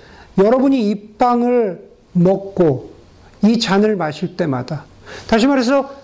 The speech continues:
나누어진, 적당하게 나누어진 바로 이, 이, 이 빵을 먹고 그리고 이 잔을 마실 때마다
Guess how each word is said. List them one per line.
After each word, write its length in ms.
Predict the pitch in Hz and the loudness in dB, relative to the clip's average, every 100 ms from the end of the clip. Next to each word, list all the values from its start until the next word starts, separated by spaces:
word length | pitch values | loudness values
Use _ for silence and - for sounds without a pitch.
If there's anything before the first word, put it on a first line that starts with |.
| - - | -20 -2
나누어진, 880 | 170 147 190 277 294 277 240 185 175 | 0 2 2 4 2 2 -2 -6 -6
적당하게 800 | - 226 226 - 277 269 262 262 | -4 -4 -2 0 2 2 2 0
나누어진 800 | 208 190 240 262 247 - 254 220 | -2 -2 -2 -2 -2 -2 -2 -2
바로 280 | 220 254 | -2 -2
이, 240 | 233 226 240 | -2 -2 -2
이, 480 | 196 208 247 226 226 | -2 0 0 0 -2
이 140 | 233 | -2
빵을 360 | 262 254 262 233 | -2 0 0 0
먹고 720 | 214 208 - 240 208 - - - - - | -2 -4 0 2 2 -2 -14 -20 -20 -2
그리고 500 | 226 233 240 254 208 | 2 4 4 2 2
이 160 | 214 240 | 0 -2
잔을 400 | - - 240 247 | -4 -2 0 0
마실 420 | 190 180 240 240 | -2 -4 -6 -2
때마다 580 | 226 196 165 196 147 | -2 -2 -2 -2 -2